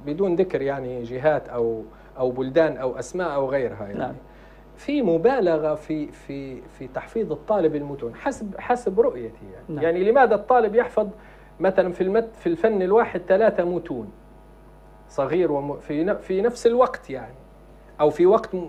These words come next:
Speaker 1: يعني، متقارب جدًا.
Speaker 2: نعم.
Speaker 1: ومثلًا، آم، يعني، آه، مدة طويلة جدًا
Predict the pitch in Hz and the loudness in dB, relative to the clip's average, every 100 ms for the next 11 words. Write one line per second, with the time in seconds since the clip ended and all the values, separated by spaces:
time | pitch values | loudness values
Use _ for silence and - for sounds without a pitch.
0 | 151 160 170 165 165 170 - 190 143 139 | -2 0 0 0 2 2 4 4 2 -2
1 | 165 - 117 165 160 131 - - - 151 | -2 -2 -6 -6 -6 -8 -16 -16 2 4
2 | 170 170 202 196 185 185 180 175 175 175 | 4 4 2 2 2 2 0 0 0 0
3 | 175 165 - - - - - 160 170 170 | -2 -6 -16 -20 -20 -20 -18 -12 -8 -4
4 | 170 165 - - - - - - - - | -4 -6 -12 -20 -20 -20 -20 -20 -20 -20
5 | - - - - 156 151 151 143 143 170 | -20 -20 -20 -20 -10 -4 -4 -4 -2 2
6 | 214 170 180 185 208 226 170 165 208 160 | 2 4 4 4 2 4 2 2 -2 -4
7 | 123 | -6